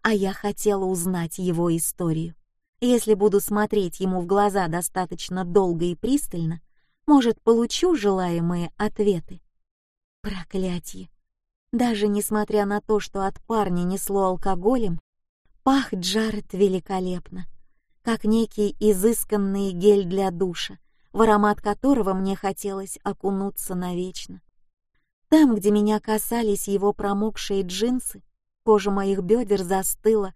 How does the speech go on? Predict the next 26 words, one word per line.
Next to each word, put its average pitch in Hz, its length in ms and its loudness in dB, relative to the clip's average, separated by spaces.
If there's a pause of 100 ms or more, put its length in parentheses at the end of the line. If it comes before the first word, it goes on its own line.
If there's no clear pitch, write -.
(240)
от 214 200 -4
холода, 190 540 0 (460)
но 214 180 6
остальное 208 720 0
тело 180 460 -6 (260)
пылало 185 600 4
огнем. 185 460 -4 (600)
Жар 202 440 -2
словно 202 480 0
сочился 214 720 -2
из 190 260 -4
пор 202 280 2
на 202 180 -2
шее, 180 540 -8 (300)
от 220 180 2
контакта 214 640 0
с - 100 -4
его 196 300 2
кожей — 196 580 -2 (300)
Капля 226 420 0
пота 247 440 -2
покатилась 202 720 -4
по - 120 -6
ложбинке 196 720 -4
между 180 420 -4
грудей. 180 540 -4